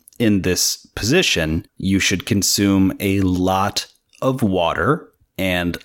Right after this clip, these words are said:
electrolytes in order to rehydrate your body as quickly as possible. But this is a fun expression, and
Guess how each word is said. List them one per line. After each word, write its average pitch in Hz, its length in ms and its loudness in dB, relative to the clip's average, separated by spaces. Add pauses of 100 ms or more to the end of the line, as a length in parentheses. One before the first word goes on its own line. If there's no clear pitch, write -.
(100)
electrolytes 90 1080 -2 (220)
in 90 240 2
order 104 440 0
to 92 280 0
rehydrate 98 1200 0 (100)
your 90 280 0
body 87 680 -4 (140)
as 87 300 -2
quickly 87 720 -2 (260)
as 82 240 -2
possible. 82 760 -4
But 110 420 -2
this 123 220 2
is 131 320 2
a 107 220 2
fun 123 480 2
expression, 87 920 0
and 92 280 0